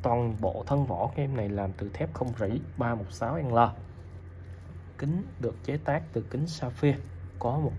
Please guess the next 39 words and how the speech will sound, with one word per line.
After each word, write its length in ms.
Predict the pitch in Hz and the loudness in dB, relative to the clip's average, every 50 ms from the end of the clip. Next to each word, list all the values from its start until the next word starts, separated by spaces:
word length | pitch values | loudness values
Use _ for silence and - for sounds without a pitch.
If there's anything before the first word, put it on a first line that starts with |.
| - | -6
cái 80 | - - - | -8 -6 -4
kính 200 | - 135 147 156 | 0 2 4 6
lúp 100 | 165 180 160 - - - - | 6 4 4 0 -6 -6 -4
nằm 400 | 147 127 117 117 113 104 98 98 | -4 -2 -2 -2 -2 -2 -2 -2
ngay 120 | 104 110 117 | -2 0 0
ô 160 | - 113 113 | 0 0 0
lịch 240 | 110 98 90 - - | -2 -2 -2 -2 -2
góc 100 | 147 - - | -4 0 2
ba 160 | - 123 117 | 4 4 4
giờ 240 | 113 110 110 104 98 | 4 4 2 2 2
ha. 240 | 98 113 139 143 - - - - - - - - | 2 2 2 2 2 -2 -8 -12 -10 -10 -2 2
Máy 200 | - 127 135 151 | 4 6 6 6
có 120 | 151 165 | 4 4
hỗ 160 | 147 110 117 127 - | 2 2 0 0 2
trợ 140 | - 95 85 - | 0 0 0 0
có 100 | - 135 127 - | 0 -2 4 6
tay 200 | - 127 117 107 - - - - | 8 8 8 6 0 -6 -6 -4
và 80 | 110 | -2
dừng 180 | 107 104 104 101 98 - | -2 -2 -2 -4 -4 -2
kim 180 | - 110 113 | -2 0 2
dây 200 | 113 117 113 113 110 | 2 2 2 2 0
khi 80 | 110 110 | -2 -4
chỉnh 180 | - - 98 117 | -4 -2 -2 4
giờ. 180 | 123 123 110 101 - - - - - - - - - | 6 6 6 6 4 -2 -8 -10 -10 -12 -12 -12 -4
Thời 220 | - 113 107 107 | 0 0 2 4
gian 160 | 113 113 113 | 4 2 2
tích 120 | 110 - 90 - | 0 -2 0 2
cóp 200 | - 147 - - | 2 2 4 4
tối 120 | 139 143 | 2 2
đa 180 | 143 123 120 113 | 4 2 2 2
là 100 | 104 92 | 0 0
bốn 240 | 95 98 120 151 | 0 0 0 2
mươi 120 | 156 147 - | 2 0 2
tiếng. 220 | - 143 156 - - - - - - - - - - - - - - - - | 2 2 2 2 0 -6 -12 -20 -20 -20 -20 -20 -20 -20 -20 -20 -12 -4 -4
Đó, 120 | 135 - - - | -4 -4 -2 -2
mặt 140 | 113 101 - - | -2 -2 -2 -2
dial 380 | 127 120 120 117 107 104 101 98 95 | 0 2 2 2 2 0 0 -2 -2
màu 140 | 95 92 92 | -4 -4 -4
xanh, 240 | 92 - 135 127 | 2 4 4 4